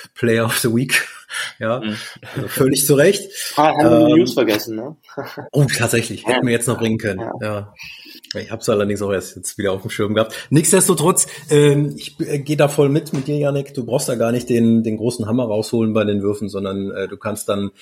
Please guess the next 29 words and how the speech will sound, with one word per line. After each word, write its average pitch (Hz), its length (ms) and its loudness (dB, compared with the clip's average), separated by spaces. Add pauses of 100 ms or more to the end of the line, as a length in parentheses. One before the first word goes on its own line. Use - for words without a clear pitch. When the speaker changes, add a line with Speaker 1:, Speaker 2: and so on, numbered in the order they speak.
(240)
Speaker 1:
wirklich 110 300 0
auch 104 160 0
in, 98 200 -4
zu - 140 -8
den 92 100 -6
sicheren 104 460 0
Pässen 107 480 -2
dann, 98 340 -6
äh, - 200 -18
übergehen. 104 600 0 (480)
Ähm, 98 540 2
und 113 200 2
solltest 131 460 4
dann 120 140 2
vielleicht 113 360 2
auch 104 80 0
mal 110 120 2
einen, 110 160 2
einen 110 100 -2
ruhigeren 117 560 2
Abend 107 400 -6
haben, 110 380 0
wenn 110 180 0
du 135 100 0
vor 131 220 -2
allen 123 180 -4
Dingen, 123 360 -4
äh, 117 440 0
deine 110 280 -2